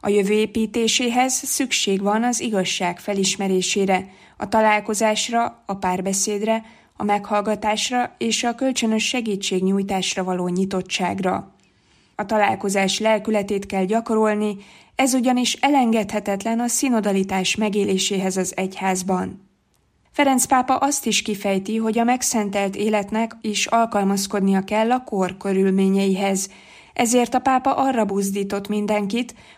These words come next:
hogy alkalmazkodjanak a különböző helyszínekhez, kultúrákhoz,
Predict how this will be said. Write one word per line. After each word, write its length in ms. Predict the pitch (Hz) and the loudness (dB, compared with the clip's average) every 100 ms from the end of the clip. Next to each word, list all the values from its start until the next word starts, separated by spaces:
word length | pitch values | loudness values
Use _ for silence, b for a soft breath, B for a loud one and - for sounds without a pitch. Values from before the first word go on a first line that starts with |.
| _ | _
hogy 200 | 247 226 | -2 0
alkalmazkodjanak 960 | 277 285 214 202 196 - 208 208 208 202 | 0 0 -2 0 -2 -2 -2 -2 -2 -4
a 80 | |
különböző 580 | 214 247 226 214 202 208 | -2 0 2 2 0 0
helyszínekhez, 920 | 208 226 202 - 196 190 190 196 190 | 0 0 0 0 0 -2 -2 -4 -4
kultúrákhoz, 880 | - 233 220 220 214 208 196 220 220 | -4 -4 -2 -2 0 -2 -2 -2 -2